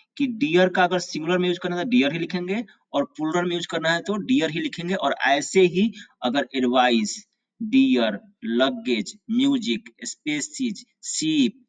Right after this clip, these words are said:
aircraft, spacecraft, stone, score शब्दों का प्रयोग करेंगे आप अंग्रेजी में, तो आपकी मर्जी, इसको singular में करिए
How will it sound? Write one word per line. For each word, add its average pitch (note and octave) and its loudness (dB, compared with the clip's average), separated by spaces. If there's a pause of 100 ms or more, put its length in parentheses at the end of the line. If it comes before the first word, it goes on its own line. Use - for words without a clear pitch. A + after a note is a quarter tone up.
(200)
aircraft, - -2
spacecraft, E3+ -4 (200)
stone, D3 -2 (500)
score E3 -2 (340)
शब्दों D#3+ 2
का F3 4
प्रयोग C#3 -2
करेंगे C3 0
आप B2+ -2
अंग्रेजी A2 -2
में, D#3+ 2 (440)
तो D#3+ -2 (200)
आपकी C3+ 2
मर्जी, F#3 -2
इसको - -6
singular C#3+ 0
में F3+ 2
करिए F3 0